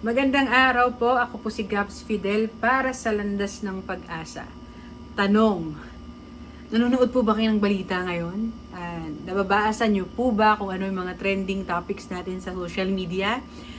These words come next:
Lalong-lalo na po yung tungkol sa flood control at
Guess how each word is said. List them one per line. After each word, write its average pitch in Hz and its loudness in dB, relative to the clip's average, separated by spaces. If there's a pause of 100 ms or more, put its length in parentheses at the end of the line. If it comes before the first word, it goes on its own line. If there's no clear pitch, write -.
(160)
Lalong-lalo 254 4
na 226 2
po 226 0
yung 202 -2
tungkol 202 -2
sa 190 -6
flood 202 0
control 196 2 (480)
at 294 6